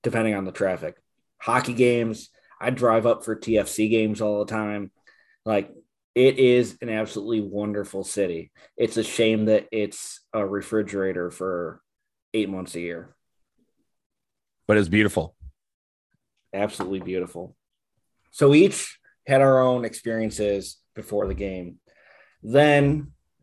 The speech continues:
Speaker 1: on the day of the game, we made our journey to Tim Hortons Field in Hamilton, Ontario.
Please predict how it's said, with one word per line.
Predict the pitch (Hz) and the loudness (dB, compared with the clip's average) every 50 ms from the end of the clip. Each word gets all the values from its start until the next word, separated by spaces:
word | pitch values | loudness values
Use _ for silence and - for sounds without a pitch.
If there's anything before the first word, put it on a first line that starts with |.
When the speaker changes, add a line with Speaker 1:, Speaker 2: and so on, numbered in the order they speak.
| _ _ | _ _
Speaker 1:
on | - 117 117 117 117 117 117 113 113 110 104 - - - | -6 -4 -4 -2 -2 -2 -2 -2 -2 -4 -4 -6 -8 -8
the | - 120 | -4 0
day | 107 120 | 2 4
of | 120 117 | 4 4
the | 117 | 2
game, | 101 113 110 107 107 104 101 92 87 - _ _ | 0 0 -2 -2 -2 -4 -8 -10 -14 -18 _ _
we | - 110 113 110 107 | -6 -2 -2 0 0
made | 104 113 113 113 | 0 0 2 2
our | 110 110 110 | 4 2 2
journey | 110 110 113 110 110 110 107 | 0 -2 -4 -2 -2 -2 -4
to | 104 - - 104 98 98 95 92 87 - _ _ _ _ | -6 -6 -6 -4 -4 -4 -4 -6 -8 -12 _ _ _ _
Tim | - - 175 170 160 | -2 2 4 4 4
Hortons | 139 156 156 147 139 139 120 - - | 6 6 6 6 6 4 0 -2 -2
Field | - 131 120 110 101 90 87 - - _ _ _ _ _ _ _ _ _ - | -2 0 0 0 0 -4 -6 -14 -18 _ _ _ _ _ _ _ _ _ -8
in | 110 104 101 95 | -8 -6 -8 -8
Hamilton, | 90 - - 127 127 123 120 113 - 120 113 | -8 -4 0 0 2 0 0 -2 -4 -4 -4
Ontario. | 110 107 107 104 107 101 98 98 95 90 85 85 - | -4 -4 -4 -4 -4 -4 -4 -4 -4 -6 -8 -10 -12